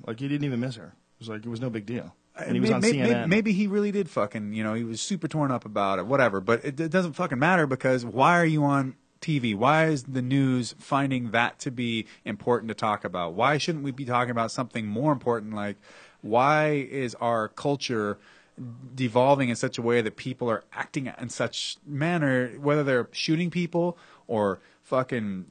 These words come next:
Speaker 2: stabbing 'em or robbing 'em or carjacking 'em and taking 'em back to a place and raping and torturing 'em? Like, what the fuck is going on? Why, why is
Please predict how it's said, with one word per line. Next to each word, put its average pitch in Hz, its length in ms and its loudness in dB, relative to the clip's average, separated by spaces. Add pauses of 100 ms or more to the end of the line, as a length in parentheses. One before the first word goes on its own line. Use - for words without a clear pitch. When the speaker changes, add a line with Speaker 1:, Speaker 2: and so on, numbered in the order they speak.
Speaker 2:
stabbing 147 520 2
'em 143 280 0
or 113 160 -4
robbing 135 400 4
'em 131 380 0
or 113 380 0
carjacking 139 680 2
'em 131 100 -4
and 120 80 -6
taking 131 220 -2
'em 123 100 -6
back 127 200 -2
to 131 80 -4
a - 20 -2
place 131 260 -6
and 107 140 -8
raping 135 320 -2
and 113 80 -4
torturing 131 420 0
'em? 131 140 0
Like, 117 140 -2
what 190 160 0
the 180 60 2
fuck 156 340 -2
is 120 100 -4
going 120 340 2
on? 104 460 -2
Why, 127 300 2
why 127 340 0
is 123 220 -2